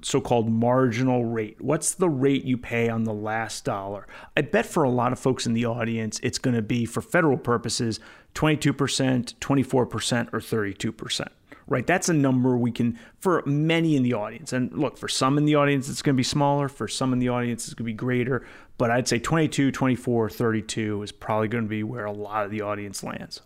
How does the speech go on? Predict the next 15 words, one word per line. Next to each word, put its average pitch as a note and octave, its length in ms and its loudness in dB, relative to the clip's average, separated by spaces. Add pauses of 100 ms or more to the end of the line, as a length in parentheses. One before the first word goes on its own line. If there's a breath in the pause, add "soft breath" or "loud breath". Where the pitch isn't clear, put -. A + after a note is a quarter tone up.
Okay, E3+ 240 2
great. G#2+ 320 -2 (560 loud breath)
That's D3+ 260 2
the D3+ 100 4
benefit B2+ 520 0
up A#2 140 -2
front A#2 340 -2
of G#2+ 120 -6
a - 20 -10
traditional A#2 520 -4
four A#2 240 -2
oh G#2+ 40 0
one G#2 140 -4
K A2 220 -6
contribution. - 720 -10